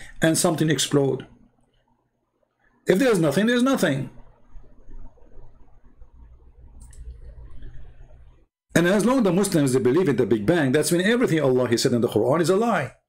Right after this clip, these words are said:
Read carefully. You see, I'm using their evidence. According to the Quran, it says in chapter forty-one, verse number nine.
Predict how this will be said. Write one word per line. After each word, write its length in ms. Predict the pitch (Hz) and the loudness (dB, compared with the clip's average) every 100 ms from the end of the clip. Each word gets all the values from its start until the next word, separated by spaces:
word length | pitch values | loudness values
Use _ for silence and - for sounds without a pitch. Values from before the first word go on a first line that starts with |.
| _ _ _ _ _ | _ _ _ _ _
Read 180 | 120 139 | 0 2
carefully. 480 | 190 196 156 135 131 - - - - - - - - - - - - _ _ _ - 78 - - _ _ _ _ - - | 2 2 0 -2 -4 -14 -14 -14 -14 -18 -20 -20 -20 -20 -20 -20 -20 _ _ _ -20 -20 -20 -20 _ _ _ _ -4 -2
You 80 | |
see, 120 | 151 220 | 0 0
I'm 160 | 196 | 2
using 380 | 190 233 196 151 | 2 2 0 2
their 260 | 160 - 170 | 0 0 0
evidence. 560 | 151 107 - - - - - - - - - | 0 -2 -4 -6 -8 -16 -20 -20 -20 -4 0
According 340 | 185 240 233 | 2 2 2
to 80 | 190 | 2
the 60 | |
Quran, 340 | 151 135 117 131 | 2 0 0 0
it 60 | |
says 420 | 131 104 90 107 - | 0 -2 -2 -2 0
in 120 | 160 | 0
chapter 360 | - 180 180 151 | 2 0 0 0
forty-one, 640 | 143 139 131 117 117 135 | 0 0 0 2 0 2
verse 280 | 107 120 139 | 0 0 0
number 220 | 131 123 | 0 0
nine. 320 | 123 - - | 0 -4 -4